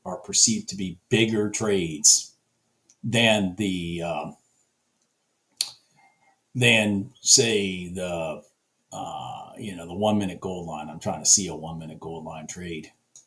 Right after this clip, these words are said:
Uh, this might have been one right here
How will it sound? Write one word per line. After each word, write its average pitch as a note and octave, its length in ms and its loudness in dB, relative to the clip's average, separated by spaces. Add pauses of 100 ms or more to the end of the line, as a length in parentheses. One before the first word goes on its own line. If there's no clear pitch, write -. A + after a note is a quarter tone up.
(1400)
Uh, F#2 480 -10 (460)
this B2+ 220 8
might F#2 180 2
have E2+ 100 -4
been E2+ 200 -10
one F2 240 -8
right E2+ 240 -10
here F2 320 -10